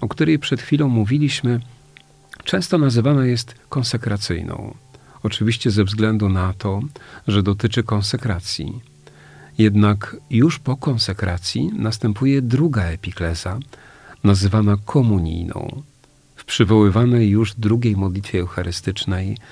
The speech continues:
kapłan po przeistoczeniu wypowiada następujące słowa: „Pokornie błagamy,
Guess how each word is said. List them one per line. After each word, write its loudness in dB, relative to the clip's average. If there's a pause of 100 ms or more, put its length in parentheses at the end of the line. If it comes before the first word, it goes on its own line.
(320)
kapłan 0
po -2
przeistoczeniu -2 (160)
wypowiada 4
następujące 2
słowa: -6 (640)
„Pokornie 6
błagamy, 2